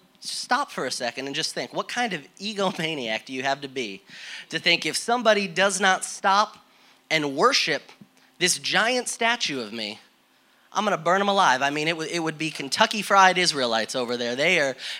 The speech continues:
crispy as could be. So let's pick up here in verse fourteen, uh, after they refused to bow.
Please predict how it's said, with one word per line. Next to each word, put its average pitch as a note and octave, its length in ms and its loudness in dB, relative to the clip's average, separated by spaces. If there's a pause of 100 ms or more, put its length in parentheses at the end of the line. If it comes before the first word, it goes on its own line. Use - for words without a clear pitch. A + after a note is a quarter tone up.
crispy A3+ 720 -2
as E3+ 600 4
could D#3+ 240 -6
be. D3 200 0
So G#3+ 140 0
let's D4 160 2
pick B3+ 220 0
up A#3 140 0
here G#3+ 140 0
in E3+ 80 0
verse F3+ 200 0
fourteen, E3 560 -4 (480)
uh, C#3+ 280 4
after D#3+ 360 4
they D3+ 180 -2
refused D#3 500 -6
to C#3 60 -8
bow. B2+ 420 2